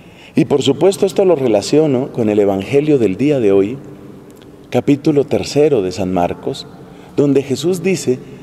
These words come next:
"Mi madre y mis hermanos son los que cumplen la voluntad del Padre que está en los cielos". Es decir, algo elemental,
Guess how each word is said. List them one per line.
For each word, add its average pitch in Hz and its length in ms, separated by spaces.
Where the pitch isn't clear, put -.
"Mi 156 180
madre 196 540
y 147 80
mis 165 260
hermanos 156 640
son 190 240
los 202 180
que 147 160
cumplen 175 640
la 127 60
voluntad 120 520
del 139 180
Padre 151 280
que 120 80
está 113 180
en 110 60
los 101 140
cielos". 85 500
Es 151 120
decir, 202 460
algo 185 220
elemental, 147 600